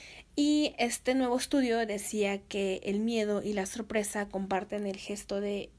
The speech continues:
los ojos súper abiertos y que la emoción de la ira y el asco comparten el gesto de fruncir un poco el, el ceño y, y la nariz, como de arrugar tantito la nariz. Entonces,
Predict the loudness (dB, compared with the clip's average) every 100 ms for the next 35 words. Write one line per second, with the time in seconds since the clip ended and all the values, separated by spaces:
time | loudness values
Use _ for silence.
0 | -4 -4 -4 -12 -14 -6 -6 -4 -6 -8
1 | -8 -4 0 2 2 0 0 0 0 -4
2 | -12 -16 -14 -14 0 4 4 4 2 4
3 | 4 2 -2 -14 -12 0 2 2 0 -2
4 | 0 0 2 2 0 0 0 -2 -2 -4
5 | -4 -4 -4 -4 -2 -2 -4 -4 -8 -4
6 | -4 -2 -4 -2 -2 -2 -2 -4 -6 -4
7 | -4 -2 -4 -2 -4 -4 -8 -14 -10 -8
8 | -4 0 0 -2 -4 -4 -2 -2 -2 -2
9 | 0 0 -2 -6 -12 -20 -14 -6 -2 -2
10 | -2 -4 -4 -4 -2 -2 -2 -4 -6 -6
11 | -6 -6 -8 -8 -12 -14 -16 -14 -12 -4
12 | 2 2 2 0